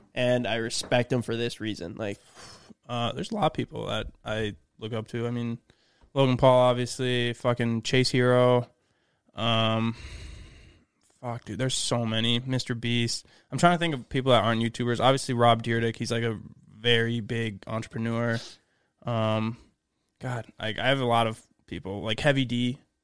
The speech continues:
Speaker 2: It'll be cool to meet him.
Speaker 1: Yeah.
Speaker 2: Um,
Speaker 1: What do you, what do you like about him?
Speaker 2: Heavy D?
Speaker 1: Yeah, for, like, he-, yeah, yeah, for
Speaker 2: Joe Rogan, obviously. Um, Heavy D, the reason why I like Heavy D is because he's just a man, dude. Like, he gets down, like, you know, he's just,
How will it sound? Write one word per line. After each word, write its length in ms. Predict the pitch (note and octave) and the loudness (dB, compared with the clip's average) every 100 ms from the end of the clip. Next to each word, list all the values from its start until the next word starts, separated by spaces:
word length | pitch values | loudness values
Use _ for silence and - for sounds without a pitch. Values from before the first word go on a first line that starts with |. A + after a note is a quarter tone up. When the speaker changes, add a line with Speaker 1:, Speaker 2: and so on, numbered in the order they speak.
| _ _ _ _ - | _ _ _ _ -18
Speaker 2:
It'll 120 | G2+ C#3 | 0 2
be 80 | C3+ | 4
cool 220 | C#3 C3+ | 2 -2
to 60 | |
meet 220 | B2 B2 B2+ | -2 -4 0
him. 340 | A#2+ A#2+ B2 - - | 2 2 -2 -10 -6
Speaker 1:
Yeah. 300 | A#2+ A#2 A2+ | -2 0 0
Speaker 2:
Um, 180 | A2 C3+ _ _ _ _ | -2 -6 _ _ _ _
Speaker 1:
What 120 | E3+ | 4
do 60 | F3+ | 4
you, 100 | - | 2
what 160 | C#3 | 0
do 80 | D#3+ | 2
you 60 | E3 | 4
like 240 | C3 D3 | 2 0
about 240 | B2+ A2 A2 | -2 -2 -2
him? 80 | - _ _ _ | -10 _ _ _
Speaker 2:
Heavy 220 | C3+ B2 | 2 2
D? 180 | A#2 C#3+ | 2 4
Speaker 1:
Yeah, 200 | F#3 C#3 | 6 6
for, 140 | - | 4
like, 140 | C3+ C3 | 2 2
he-, 180 | D3 C3 | -2 0
yeah, 160 | C3+ | 0
yeah, 200 | A#2+ A#2+ | 0 -2
for 340 | A#2+ - B2+ A#2+ | -4 -4 -4 -4
Speaker 2:
Joe 200 | C3 D3+ | 2 4
Rogan, 280 | C#3+ C#3 C#3 | 6 4 2
obviously. 240 | C3+ B2+ - | 0 -2 -2
Um, 280 | D3 C#3+ B2+ - - _ | 2 2 0 -12 -20 _
Heavy 280 | C#3+ E3+ D#3 | 2 4 4
D, 140 | D#3 | 2
the 40 | D3 | 4
reason 200 | D#3 D#3+ | 2 4
why 120 | D3+ | 4
I 40 | |
like 200 | C#3+ C#3 | 4 2
Heavy 220 | C#3+ C3 | 0 -2
D 220 | B2 B2+ B2+ | -2 0 0
is 60 | |
because 400 | A#2 A2+ B2+ A#2+ | -4 0 4 4
he's 100 | A#2 | 2
just 180 | A#2+ B2 | -4 -4
a 40 | A2 | -2
man, 340 | G#2+ A2+ A2+ | 2 2 4
dude. 240 | A2+ A2+ A#2 - | 2 0 -4 -2
Like, 260 | A#2+ A#2+ | 0 0
he 300 | - C3 B2+ | -4 -6 -4
gets 200 | A#2+ C3 - | -4 -6 -2
down, 220 | C3 B2+ | 0 2
like, 260 | B2 A2+ - | 0 0 0
you 120 | C3+ | 0
know, 160 | B2 C#3 | 2 2
he's 140 | C3 | 2
just, 300 | C3 - - | 0 -2 -6